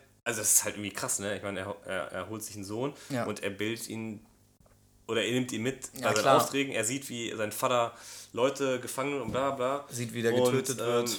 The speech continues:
Speaker 1: er lernt Kampftechniken und Taktiken, er lernt das Fliegen. Wir sehen ja in Episode zwei, dass er überhaupt keine, ähm, kein schlechtes Gewissen hat, auf Obi-Wan zu ballern, ne?
Speaker 2: Nee.
Speaker 1: Also,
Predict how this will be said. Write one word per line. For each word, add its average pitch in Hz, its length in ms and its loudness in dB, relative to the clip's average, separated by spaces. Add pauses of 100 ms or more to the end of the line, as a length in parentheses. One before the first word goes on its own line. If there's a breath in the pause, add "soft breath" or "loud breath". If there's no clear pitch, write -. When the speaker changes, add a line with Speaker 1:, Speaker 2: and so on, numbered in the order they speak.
Speaker 1:
er 107 120 2
lernt 123 340 0
Kampftechniken 131 1040 -6
und 117 220 -12
Taktiken, 127 600 -8
er 107 120 -2
lernt 123 280 0
das 113 120 -4
Fliegen. 139 500 -8 (600 loud breath)
Wir 123 120 -2
sehen 131 160 2
ja 131 60 4
in 113 80 0
Episode 117 320 -4
zwei, 120 280 0
dass 110 160 -2
er 85 80 -4
überhaupt 107 380 -2
keine, 101 720 -4
ähm, 90 460 -10
kein 104 140 -6
schlechtes 101 260 -8
Gewissen 107 260 -8
hat, 101 220 -8
auf - 260 -10
Obi-Wan 104 380 -6
zu 92 160 -8
ballern, 73 380 -10
ne? 101 120 -6
Speaker 2:
Nee. 113 140 0 (400 loud breath)
Speaker 1:
Also, 107 320 0